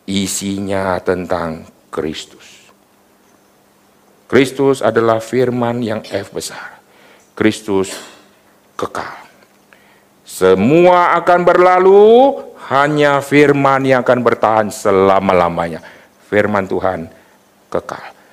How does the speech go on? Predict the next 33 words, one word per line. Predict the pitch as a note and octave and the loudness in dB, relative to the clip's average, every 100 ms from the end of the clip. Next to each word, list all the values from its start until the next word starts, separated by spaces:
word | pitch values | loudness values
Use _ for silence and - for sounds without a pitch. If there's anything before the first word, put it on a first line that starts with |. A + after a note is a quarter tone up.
| _ - | _ -4
Maka | G#2 G2 F#2 | -2 0 -2
gereja | - G2 C#3 C#3 C#3 | 0 2 2 2 0
harus | C3 B2+ - | 0 -4 -6
dibangun | G2+ F2 G#2+ A2 G#2+ | -6 -2 -2 -2 -2
di | G2+ | -2
atas | F#2+ F#2 | -2 -4
fondasi | F2+ E2+ E2+ D3 D3+ F#3 | -4 -4 0 0 0 -2
Alkitab | E3 G3 G#3 A3 - - - _ _ | 0 0 0 -2 -6 -18 -20 _ _
dan | - F2+ E2 | -2 -2 -2
fondasi | F2 E2+ E2+ E2 - - | -4 -4 0 -2 -2 -12
Kristus. | - E2 - - - - - - | -8 -8 -8 -20 -20 -20 -20 -20
Setiap | _ - A#2 - A3 A#3+ B3 B3+ | _ -2 -2 0 2 2 2 -2
gereja | G2+ A#2 E3 D#3+ E3 | 0 4 4 4 4
yang | C3+ G#2 | 2 -2
mengklaim | - E3+ F#3 F#3 | 0 2 4 2
ada | A#2 G#2+ F2+ | -2 0 2
Roh | F#2+ D#3 | 0 -2
Kudus, | B2 G2+ A#2+ - - _ | -2 -2 -4 -10 -20 _
tapi | B2+ A#2+ C3 | -2 0 -4
sudah | - - F#3+ E3 D3+ | -6 -4 -2 2 0
tidak | - D3 C#3 C#3 - | 0 -6 0 0 0
bicara | G2+ - A#2 A2+ A2 | -10 -4 0 0 0
pertobatan, | - - - C#3+ C#3 C3+ D#3 D#3+ | -4 -4 -2 0 -2 -4 -6 -6
tidak | A2 - - | -4 -4 -4
bisa | F#2+ G2+ | -8 -8
bicara | F#2 F2 - A#2+ B2 | -8 -10 -2 0 0
dosa, | A#2+ C3 C#3+ C#3+ | 0 -2 -2 -2
tidak | A2+ G2 - | -2 -4 -6
bicara | F2+ - A2+ A#2 | -6 -2 0 0
salib, | - A2+ C#3+ - | -2 -2 -2 -4
tidak | A2+ G#2 | -2 -2
bicara | F2 - F#2 - | -2 -6 -4 -6
Kristus, | - G#3+ - D#3+ B3 | 2 2 2 2 2